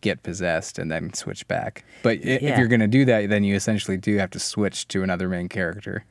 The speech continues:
Speaker 2: Right, to carry the film for that portion.
Speaker 1: Right.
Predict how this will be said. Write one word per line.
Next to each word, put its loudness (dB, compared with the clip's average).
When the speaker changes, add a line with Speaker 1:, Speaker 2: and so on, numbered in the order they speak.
Speaker 2:
Right, 0
to -4
carry 0
the 0
film 0
for -6
that 0
portion. -2
Speaker 1:
Right. -2